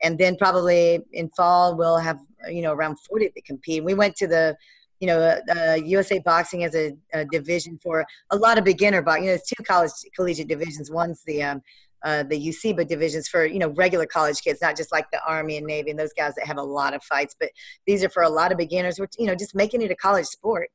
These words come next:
So, uh, we wanna, we really wanna try to,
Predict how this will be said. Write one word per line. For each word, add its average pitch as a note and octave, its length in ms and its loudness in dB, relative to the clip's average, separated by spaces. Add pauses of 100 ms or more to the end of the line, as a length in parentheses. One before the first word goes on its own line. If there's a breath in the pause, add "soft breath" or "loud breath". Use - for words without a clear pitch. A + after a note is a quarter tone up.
(360 loud breath)
So, F3+ 340 4
uh, E3+ 160 6
we G#3 140 2
wanna, G#3 400 2
we G3 80 2
really G3+ 280 2
wanna E3 200 -2
try E3 200 0
to, D#3+ 180 2